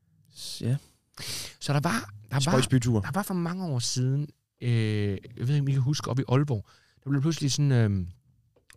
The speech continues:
Speaker 2: afsløret, at oppe på universitetet op, der var der en eller anden lærer, der havde haft sådan nogle orgier nede i kælderen med en masse studerende, hvor det har været sådan noget med, med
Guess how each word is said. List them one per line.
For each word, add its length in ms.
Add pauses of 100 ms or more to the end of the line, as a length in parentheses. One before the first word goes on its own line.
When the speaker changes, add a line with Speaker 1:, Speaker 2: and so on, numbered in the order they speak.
(100)
Speaker 2:
afsløret, 460
at 220
oppe 160
på 60
universitetet 400
op, 160
der 60
var 80
der 180
en 120
eller 100
anden 140
lærer, 240
der 80
havde 80
haft 180
sådan 100
nogle 160 (540)
orgier 640 (720)
nede 200
i 100
kælderen 460 (580)
med 80
en 100
masse 220
studerende, 480 (680)
hvor 120
det 40
har 60
været 120
sådan 200
noget 0
med, 760 (140)
med 540